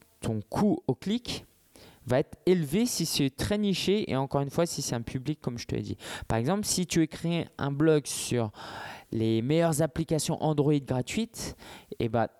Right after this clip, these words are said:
même si t'as beaucoup de gens qui cliquent, peut-être que chaque clic va te rapporter que dix centimes d'euros parce que c'est pas forcément une bonne audio-, audience. J'ai pas testé, donc je,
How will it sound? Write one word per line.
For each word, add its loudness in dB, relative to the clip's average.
même -2
si -4
t'as 2
beaucoup 0
de 0
gens 0
qui -6
cliquent, -6
peut-être -2
que 4
chaque -4
clic -8
va 0
te -12
rapporter -4
que 0
dix -6
centimes -4
d'euros 2
parce -6
que 0
c'est -6
pas 0
forcément 0
une -2
bonne -2
audio-, -4
audience. -2
J'ai -2
pas -2
testé, -2
donc -6
je, 0